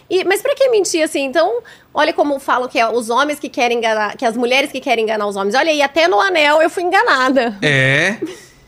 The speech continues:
Speaker 2: Olha só, Paquito.
Speaker 1: Olha só, olha
Speaker 2: Já
Speaker 1: aí,
Speaker 2: en-,
Speaker 1: tudo
Speaker 2: você enganou?
Speaker 1: preto aqui, olha,
Speaker 2: Você já
Speaker 1: tudo
Speaker 2: enganou
Speaker 1: preto.
Speaker 2: alguma, alguma, alguma pretendente com anel, alguma coisa ou não?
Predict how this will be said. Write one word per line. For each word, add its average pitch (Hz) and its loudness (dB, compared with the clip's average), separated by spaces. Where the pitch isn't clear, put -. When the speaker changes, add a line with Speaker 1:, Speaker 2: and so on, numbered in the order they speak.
Speaker 2:
Olha 139 2
só, 131 0
Paquito. 226 0
Speaker 1:
Olha 311 4
só, 269 4
olha 214 4
Speaker 2:
Já - 4
Speaker 1:
aí, 302 2
Speaker 2:
en-, - -4
Speaker 1:
tudo - 4
Speaker 2:
você - 2
enganou? 220 4
Speaker 1:
preto 311 4
aqui, 285 0
olha, 226 4
Speaker 2:
Você 143 0
já 165 2
Speaker 1:
tudo 214 2
Speaker 2:
enganou 175 4
Speaker 1:
preto. 175 4
Speaker 2:
alguma, 139 2
alguma, 110 -2
alguma 104 -6
pretendente 107 -6
com 117 -8
anel, 113 -4
alguma 110 -4
coisa - -6
ou 113 -6
não? 98 -10